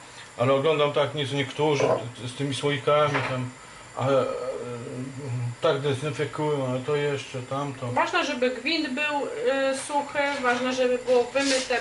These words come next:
Speaker 2: płynem i ważne, żeby zakrętka była sucha.
Speaker 1: Nie,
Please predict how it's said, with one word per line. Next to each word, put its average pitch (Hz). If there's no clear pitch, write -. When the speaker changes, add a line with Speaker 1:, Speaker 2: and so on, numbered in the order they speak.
Speaker 2:
płynem 294
i 247
ważne, 269
żeby 269
zakrętka 269
była 214
sucha. -
Speaker 1:
Nie, 190